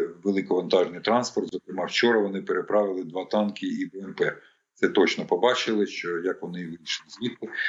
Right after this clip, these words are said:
Е, ну, тобто означає, що будь-яка техніка може зараз пройти, і єдине, що їх там, е, сильно зупиняє, це постійний вогневий контроль.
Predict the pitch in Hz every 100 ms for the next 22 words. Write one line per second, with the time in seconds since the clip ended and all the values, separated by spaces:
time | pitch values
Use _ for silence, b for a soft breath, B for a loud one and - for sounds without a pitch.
0 | B B B 90 90 92 90 90 113 117
1 | 113 - 98 104 104 127 120 - - 98
2 | - - - 95 - - 90 90 87 85
3 | 85 85 - 101 104 160 160 B B _
4 | _ 113 101 95 87 107 117 104 98 -
5 | 101 92 - 98 92 - - _ _ 90
6 | 90 - - 107 92 87 92 117 123 143
7 | 131 107 - 110 - - - 107 98 92
8 | 98 92 95 - - 95 80